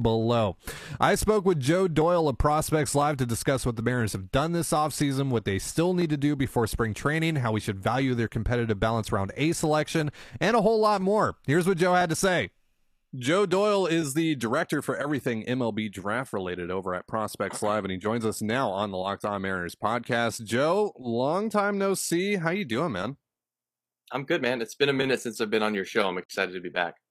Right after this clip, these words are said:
Speaker 1: Yeah, it's great to have you. Really excited about doing this. Been wanting to get you on the show for a while, and then, uh, you and I were, uh, chatting in the D Ms, like, last week, couple weeks ago, and I was just like, "Hey, come on the show. Would love to have you." So
Speaker 2: <laughs> Hey, man. How you been?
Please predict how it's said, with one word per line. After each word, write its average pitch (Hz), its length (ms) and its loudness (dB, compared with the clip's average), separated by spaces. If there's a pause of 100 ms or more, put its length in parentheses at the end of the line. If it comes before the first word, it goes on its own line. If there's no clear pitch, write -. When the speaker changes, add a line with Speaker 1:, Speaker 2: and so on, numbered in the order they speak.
(240)
Speaker 1:
Yeah, 113 280 0
it's - 160 -12
great 107 160 -4
to 110 100 -4
have 107 220 -2
you. 85 160 -8 (200)
Really 120 300 -2
excited 110 320 -2
about 98 220 -2
doing 101 220 -4
this. 101 280 -6 (260)
Been 107 120 -4
wanting 117 220 0
to 107 40 -2
get 104 160 -6
you 98 140 -2
on 98 80 -4
the 90 80 -6
show 98 180 -4
for - 140 -4
a 92 80 -4
while, 95 260 0
and 92 100 -6
then, 92 200 -8
uh, 92 160 -6
you 101 240 -6
and 101 80 -4
I 101 260 -4 (460)
were, 98 260 -2
uh, 90 160 -2
chatting 107 320 -6
in 98 140 -8
the 92 80 -8
D 95 200 -6
Ms, 95 300 -6
like, 90 220 -8 (240)
last 101 320 -4
week, 113 160 -4
couple 110 240 -8
weeks 107 220 -8
ago, 110 260 -4
and 101 80 -6
I 98 40 -4
was 98 120 -6
just 101 160 -8
like, 101 100 -8
"Hey, 185 160 -6 (580)
come 110 120 -4
on 120 80 -4
the 127 60 -10
show. - 260 -8 (340)
Would 101 100 -12
love 107 120 -2
to 123 120 -2
have 131 140 -6
you." - 80 -12
So 92 280 -4
Speaker 2:
<laughs> - 40 -8
Hey, 180 80 -2
man. 139 120 -8 (120)
How 120 80 0
you 127 60 2
been? 147 180 -4